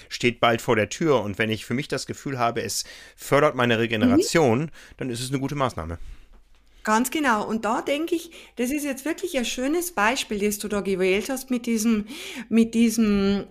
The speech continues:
Speaker 2: mit diesem Eisbaden, dass man, dass man jetzt nicht sagen kann, also,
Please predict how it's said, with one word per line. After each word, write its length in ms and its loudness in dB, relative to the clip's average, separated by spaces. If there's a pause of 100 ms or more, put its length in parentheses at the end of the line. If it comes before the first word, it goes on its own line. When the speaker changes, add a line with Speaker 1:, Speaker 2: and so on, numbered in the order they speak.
Speaker 2:
mit 240 0
diesem 260 0
Eisbaden, 840 2 (360)
dass 260 2
man, 260 2 (440)
dass 220 2
man 180 4
jetzt 380 0
nicht 280 4
sagen 420 6
kann, 360 4 (340)
also, 440 4